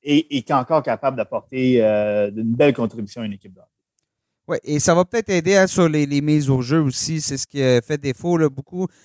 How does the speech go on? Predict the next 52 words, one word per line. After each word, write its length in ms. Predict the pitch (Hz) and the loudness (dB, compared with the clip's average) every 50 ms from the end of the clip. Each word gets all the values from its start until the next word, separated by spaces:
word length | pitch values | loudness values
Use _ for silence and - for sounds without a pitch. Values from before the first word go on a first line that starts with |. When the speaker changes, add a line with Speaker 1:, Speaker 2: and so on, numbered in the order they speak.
| _ _ _ | _ _ _
Speaker 2:
Euh, 100 | 120 110 - - _ - - 98 | -16 -16 -16 -16 _ -20 -20 -14
il 100 | 127 151 | -6 -6
y 40 | 151 | -2
avait 120 | 147 170 | 0 2
un 60 | 175 | 2
manque 240 | 175 190 196 202 190 | 4 2 2 0 0
de, 80 | 160 127 | -4 -4
il 160 | 127 160 147 | -4 -2 -2
y 40 | 160 | 0
avait 140 | 156 170 | 0 0
Philippe 300 | 170 - 214 214 226 220 | 0 0 0 -2 -2 0
Danault, 480 | 190 214 202 175 175 185 202 214 208 190 | 2 2 2 2 2 2 2 2 2 2
il 60 | 180 | 2
y 40 | 165 | 0
avait 200 | 156 156 151 165 | 2 2 2 2
un 100 | 170 165 | 2 4
manque 220 | 175 190 202 190 | 2 2 0 0
d'expérience. 680 | 175 175 156 - - - 147 139 139 151 165 180 180 - | -2 -4 -6 -6 -8 -8 -8 -4 -2 -2 -2 -2 -2 0
Au 100 | 185 165 | -2 -2
pire, 380 | 143 - 185 190 190 185 170 156 - _ _ _ _ 120 | -2 -2 -2 0 2 2 2 0 -2 _ _ _ _ -4
euh, 260 | 131 131 95 143 156 | -4 -2 0 2 2
un 40 | 160 | 2
Kotka-, 420 | - - 170 - _ 160 101 101 | 2 0 -2 -2 _ -8 -8 -6
s'il 200 | - - - 175 | -4 -4 0 2
y 20 | 185 | 2
a 40 | 175 | 2
une 60 | 170 | 2
blessure 340 | 156 165 165 151 - 202 190 | 2 0 0 2 4 4 4
à 120 | 175 156 | 4 4
gauche, 320 | 147 170 175 185 185 165 | 4 4 4 4 4 4
ben, 140 | 160 175 170 | 2 4 2
un 40 | 170 | 4
Kotkaniemi 880 | - 190 175 - - 175 160 165 165 160 160 170 180 190 190 190 190 185 | 2 -2 -6 -6 -2 -2 -2 -2 -2 -2 -2 -2 0 0 0 0 0 0
ou, 180 | 175 165 160 | 2 4 4
euh, 360 | 160 151 147 147 143 139 139 131 - _ _ _ _ - | 6 8 8 8 8 8 6 4 2 _ _ _ _ -2
euh, 340 | 131 143 143 139 139 139 135 | 2 4 4 6 6 4 4
Suzuki, 460 | - - 170 160 160 - - 208 - | 2 0 0 -2 -2 -4 -6 -8 -8
tu 80 | - - - _ _ _ _ | -8 -12 -14 _ _ _ _
peux 120 | 190 190 | 2 4
les 220 | 190 185 175 170 | 4 4 4 6
envoyer 400 | 180 165 165 170 175 170 175 175 | 4 4 6 6 4 6 6 6
à 140 | 170 170 165 | 6 4 4
l'aile. 540 | 165 170 180 180 180 185 185 175 156 143 131 | 4 4 4 4 4 4 2 0 -2 -2 -2
Euh, 380 | 117 120 127 127 127 127 127 127 | 0 2 2 4 4 4 2 2
ça 180 | 123 - 151 139 | 0 0 -2 -2
peut, 380 | - 160 160 160 160 156 156 | -2 0 2 4 4 4 2
ça 160 | - - 151 | 2 0 -4
peut 140 | - - 180 | -4 -4 -4
se 120 | 175 - - | -4 -4 -4
faire. 300 | - 202 202 196 185 170 | 0 2 2 2 2 0
Donc, 240 | 160 160 156 - | -2 -4 -4 -2
euh, 100 | 165 147 | 0 -2